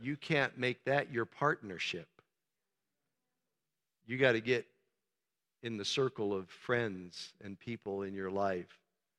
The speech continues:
that are gonna help you live out what God has worked in you. Amen. Aren't you glad today that you are the righteousness of God in Christ Jesus?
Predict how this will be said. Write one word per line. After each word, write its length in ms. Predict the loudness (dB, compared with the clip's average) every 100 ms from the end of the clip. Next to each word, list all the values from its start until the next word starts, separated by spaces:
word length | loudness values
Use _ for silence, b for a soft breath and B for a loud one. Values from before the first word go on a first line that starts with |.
| _ _ _ _ _ _ _
that 100 | -4
are 60 | -2
gonna 200 | -2 -6
help 380 | -4 -6 -6 -10
you 240 | -10 -10 _ _ _ _
live 220 | -2 0
out 280 | 2 0 -2
what 160 | -10 -4
God 220 | -4 -4
has 160 | -8 -10
worked 300 | -10 -8 -10
in 160 | -10
you. 100 | -14 -20 -8
Amen. 360 | -6 -4 -6 -8 _ _ _ _ _ _ _ _ _ _ _
Aren't 220 | 0 2
you 60 | 0
glad 360 | 6 8 8 4
today 360 | -2 2 2
that 240 | 2 -4 -6
you 220 | -4 0
are 100 | 0
the 140 | -2
righteousness 800 | -2 0 0 -2 -10 -8 -8 -8
of 100 | -8
God 300 | -2 -2 0
in 120 | -4 -8
Christ 460 | -4 -4 -4 -6
Jesus? 600 | -4 -6 -6 -12 -12 -20